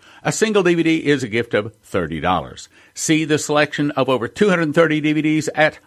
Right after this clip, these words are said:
prophecyclub dot com bookstore, or download our catalog. Note your selections, but you have to call our office,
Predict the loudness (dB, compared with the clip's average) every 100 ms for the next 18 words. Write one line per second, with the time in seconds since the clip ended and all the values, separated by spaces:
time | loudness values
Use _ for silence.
0 | _ -4 -2 -2 -4 -4 0 0 0 -2
1 | -2 0 0 0 -4 -8 -8 -8 -8 -8
2 | -12 _ -20 -2 6 6 6 0 -6 -6
3 | -4 -2 0 2 2 2 2 2 2 -2
4 | -6 -18 -20 -20 -10 -2 -2 0 -2 0
5 | 0 0 -2 -4 -4 -12 _ 0 4 4
6 | 0 -18 _ -8 -2 -2 -2 -10 -6 0
7 | 2 2 0 -4 0 -2 -2 -8 -10